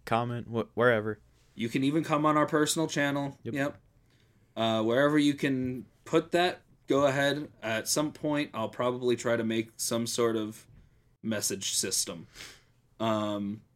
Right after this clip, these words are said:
Speaker 2: or if I'm looking for, like, a Q and A, I'll go on Instagram and ask questions on there.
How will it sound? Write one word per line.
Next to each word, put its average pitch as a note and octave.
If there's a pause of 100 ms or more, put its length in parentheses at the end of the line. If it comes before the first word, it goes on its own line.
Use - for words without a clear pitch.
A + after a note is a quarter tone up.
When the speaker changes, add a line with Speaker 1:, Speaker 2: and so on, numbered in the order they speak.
(680)
Speaker 2:
or C#3+
if B2+
I'm C3
looking B2+
for, C3+
like, B2
a A#2
Q C#3
and B2+
A, F#3
I'll A#2+
go A#2
on A#2
Instagram A#2
and G#2
ask G#2+
questions G#2+
on G#2
there. G2+